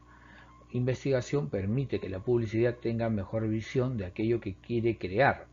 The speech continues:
El marketing ha pasado por varios, eh, momentos. El uno punto cero era solamente un producto, es decir, una pro-, un producto en la vitrina.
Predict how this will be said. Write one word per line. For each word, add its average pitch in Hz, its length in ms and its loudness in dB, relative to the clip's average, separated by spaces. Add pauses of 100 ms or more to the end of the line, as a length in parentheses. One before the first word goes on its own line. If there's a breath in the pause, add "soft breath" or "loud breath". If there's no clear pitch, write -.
(800 loud breath)
El 101 300 2
marketing 160 400 2
ha 107 180 0
pasado 117 480 -2
por 92 180 -8
varios, 101 720 -2
eh, 101 160 -16
momentos. 110 800 2
El 104 200 -2
uno 113 220 0
punto 120 320 -4
cero 147 460 4
era 107 180 0
solamente 107 500 0
un 110 100 -2
producto, 143 520 0
es 101 60 -4
decir, 104 240 -4
una 113 140 0
pro-, 107 180 -4
un 107 120 -2
producto 104 380 -2
en 123 80 0
la 117 80 0
vitrina. 131 680 2